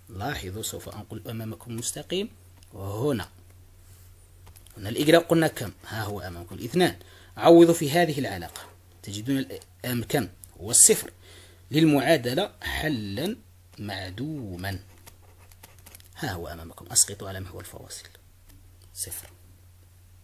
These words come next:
الآن نتابع جيدا. ها هو الآن المستقيم يبدأ في عملية الصعود كذلك. أولا ننظر إلى ماذا؟ إما آ، إيجراج يصبح م-، ال-، الإيجراج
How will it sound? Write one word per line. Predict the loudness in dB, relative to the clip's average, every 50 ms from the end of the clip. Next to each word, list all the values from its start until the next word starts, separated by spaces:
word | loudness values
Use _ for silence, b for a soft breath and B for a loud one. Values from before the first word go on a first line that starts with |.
| -20 -20 -20 -20 -20 -20 -20 -20 -18 -14 -14 -14 -14 -14 -18
الآن | -10 -4 0 2 4 4 4 4 2 0 -2 -6 -6 0
نتابع | 0 2 2 4 2 2 2 0
جيدا. | -6 -8 -8 -10 -10 -12 -14 -16 -16 -18 -20 -20 -20 -20 -20 -20 -20 -20 -20 -20 -20 -20 -20 -20 -20 -20 B B B B B B B B B B B B B B
ها | 8 12 12 12
هو | 12 12 10 8
الآن | 8 8 6 4 2 4 6
المستقيم | 6 6 6 4 4 2 0 0 2 0 2 2 2 2 0 0 0 0 0 0 0
يبدأ | 2 4 4 2 2 0 -2 -2 -2 -2 -2 -6
في | -8 -8 -6 -6 -4
عملية | -2 -2 -2 0 0 0
الصعود | 2 2 2 0 0 -2 0 0 0 0 0 0 -2 -2
كذلك. | -2 -2 -2 -2 -2 -4 -8 -10 -16 -18 -18 -18 -20 -20 -20 -20 -20 -20 -20 -20 -20 -20 -20 -20 -20 -20 -20 -20 -20 -20 -20 -20 B B B B B B B B 8
أولا | 10 12 12 12
ننظر | 10 8 8 8 8 6
إلى | 6 6 6 6
ماذا؟ | 6 8 6 6 6 6
إما | 6 6 4 4 2 -2
آ، | -2 2 2 2 2 4 4
إيجراج | 4 4 6 6 6 6 4
يصبح | 4 2 2 0 0 -2
م-، | -2
ال-، | -2 -2 -2
الإيجراج | -4 -6 -6 -6 -6 -4 -2 -2 2 4 6 6 6 6 4 2 -2